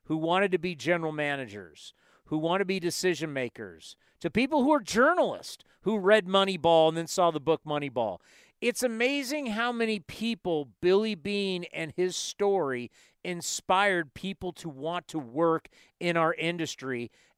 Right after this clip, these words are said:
And then, oh yeah, everything he did with analytics, everything he did with changing the way we evaluate and build teams.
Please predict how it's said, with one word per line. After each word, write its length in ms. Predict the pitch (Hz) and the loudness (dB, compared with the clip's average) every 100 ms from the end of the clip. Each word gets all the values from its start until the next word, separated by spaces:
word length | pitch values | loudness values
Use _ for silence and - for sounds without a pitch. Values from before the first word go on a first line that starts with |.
| - | -2
And 240 | 262 269 | 0 2
then, 220 | 285 311 | 4 6
oh 200 | 302 285 | 8 6
yeah, 500 | 233 190 185 175 175 - _ _ | 6 6 6 6 4 0 _ _
everything 460 | 214 233 240 202 220 | 2 2 2 0 -2
he 100 | 208 | 2
did 160 | 190 190 | 4 4
with 160 | 185 | 2
analytics, 640 | 180 170 160 160 160 - - _ - | 2 2 4 4 2 0 -12 _ 0
everything 520 | 208 220 247 196 226 | 2 4 2 -2 -4
he 80 | 214 | -2
did 200 | 196 202 | 4 4
with 120 | 185 | 4
changing 480 | - 196 202 190 190 | -2 0 0 0 -2
the 80 | 180 | 0
way 200 | 165 180 | 2 2
we 200 | 170 185 | 2 0
evaluate 640 | 156 165 165 180 175 180 | 0 2 2 2 2 -2
and 180 | - 147 | -4 -4
build 320 | 165 170 160 | 2 2 2
teams. 480 | 123 156 147 143 135 | -4 -6 -6 -8 -12